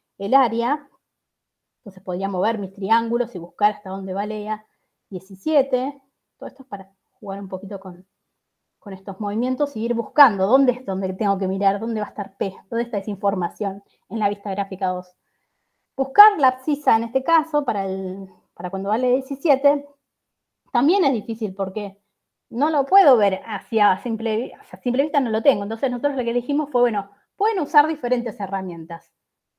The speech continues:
No tan solo se queden conmoviendo con esto. Entonces ahí hay gente que usaba rectas, eh, perpendiculares, paralelas. O sea, tratar de ir buscando otras herramientas que me permitan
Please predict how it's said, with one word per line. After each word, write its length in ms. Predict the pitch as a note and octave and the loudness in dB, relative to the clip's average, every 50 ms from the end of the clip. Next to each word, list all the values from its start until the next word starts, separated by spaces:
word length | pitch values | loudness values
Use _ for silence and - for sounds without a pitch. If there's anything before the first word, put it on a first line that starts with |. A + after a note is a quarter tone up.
| _ _ _ _ - | _ _ _ _ -12
No 160 | A#3 B3 B3+ | -8 -6 0
tan 200 | D4 C#4+ C#4+ C#4 | 2 2 2 2
solo 440 | C#4+ - C4+ C4+ C#4+ C#4+ D4 D4 D4 - | 0 0 0 2 2 2 0 -2 -6 -12
se 100 | - G3+ | -14 -8
queden 240 | - A3 A3+ A#3 A#3+ | -6 -4 -4 -4 -4
conmoviendo 540 | A#3+ G#3 G3 F#3+ F#3 F#3+ A3 A3 G#3+ G3+ G3+ | -4 -4 -4 -2 0 0 0 0 0 -2 -2
con 160 | G3+ B3 B3+ | 0 0 0
esto. 240 | A#3+ - - - F#3+ | 0 -2 -4 -8 -10
Entonces 320 | F#3 A#3 A3+ D4 C4+ - | -10 -6 -4 -4 -4 -2
ahí 340 | - G#3+ A3 B3 B3 A#3+ - - | -2 -2 -2 -2 -6 -8 -8 -8
hay 100 | B3 A3 | -8 -6
gente 260 | A3+ A#3 A#3 A#3+ A3+ | -6 -6 -6 -6 -6
que 280 | A#3 A3+ A3+ A3 - _ _ _ _ _ - | -4 -6 -6 -6 -8 _ _ _ _ _ -16
usaba 360 | - - - A#3+ G#3+ G#3+ G#3+ | -10 -2 0 2 2 2 2
rectas, 320 | G#3 A3 - - A#3 G#3+ - - | 0 -4 -6 -6 -8 -10 -10 -10
eh, 380 | - A3+ G3+ G3 F#3 F#3 F#3 F#3+ F#3 _ _ _ | -14 -12 -12 -10 -10 -10 -12 -14 -16 _ _ _
perpendiculares, 1200 | - G#3 G3 - G#3+ G#3 G#3+ G3+ F#3+ - - A3 G#3 A3 B3+ B3+ B3 A#3 A3 G3 F#3+ G3+ G3+ - | -6 -4 -2 -2 -2 -2 -4 -6 -6 -6 -2 -2 2 6 8 8 8 8 6 4 2 0 -2 0
paralelas. 1200 | - C4 B3 A3 G3 F#3+ F#3 G3 G#3 A#3+ C4+ C4 A#3+ A3 G#3+ G#3+ G3 G#3 G3+ G3+ G3 G#3+ - _ _ _ _ _ _ _ _ _ _ _ _ | 2 4 4 4 4 0 -2 0 2 4 4 4 4 4 2 0 -2 -2 -2 -2 -2 -6 -10 _ _ _ _ _ _ _ _ _ _ _ _
O 60 | - F3+ | -10 -4
sea, 240 | - B3 A3+ A#3+ G3 | 0 2 2 2 0
tratar 360 | - G#3+ G3 - C4+ C#4+ D4 | -2 -6 -2 2 2 2 2
de 100 | D4+ C#4+ | 2 0
ir 320 | C4+ C4 C4 C#4 C#4 C#4+ | -2 -2 -2 -2 -4 -2
buscando 520 | D4 D4+ C#4+ - - C#4 C#4 C#4+ C#4+ C#4+ C#4 C#4+ | -2 -4 -6 -2 0 2 2 2 2 2 2 2
otras 280 | - - E4 D#4 D4+ C#4 | 2 0 -2 -4 -2 -2
herramientas 420 | B3+ B3+ B3 B3+ C#4 C#4+ E4 - | -2 -2 0 -2 -2 -4 -6 -6
que 80 | - A#3 | -8 -8
me 120 | A#3 G3 | -8 -6
permitan 680 | F#3 G#3+ G#3+ A3 A#3+ A#3+ B3 D4 D4 D4 D4 D4 - | -6 -6 -4 -4 -2 2 4 4 4 4 2 -2 -8